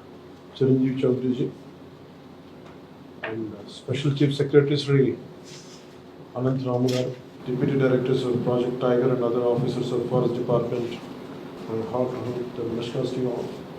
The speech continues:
And my special namaskars to Doctor Mister Imran Siddiqui from Hyderabad Tiger Conservation Society, and to Sri B Rajshekhar from, uh, World Wildlife Fund, and Sri Rakesh, uh, Kalma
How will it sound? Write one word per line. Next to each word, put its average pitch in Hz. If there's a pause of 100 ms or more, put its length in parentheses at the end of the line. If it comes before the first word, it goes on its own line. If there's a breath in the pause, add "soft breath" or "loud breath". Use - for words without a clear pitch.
(280)
And 123
my 120
special 139
namaskars 143
to 139
Doctor 123 (220)
Mister 120
Imran 120
Siddiqui 120 (920)
from 117
Hyderabad 127
Tiger 127
Conservation 123
Society, 135
and 135
to 123 (760)
Sri 143
B 139
Rajshekhar 143
from, 123
uh, 120 (1040)
World 139
Wildlife 135
Fund, - (260)
and 117
Sri 123
Rakesh, 127 (280)
uh, 120 (100)
Kalma 123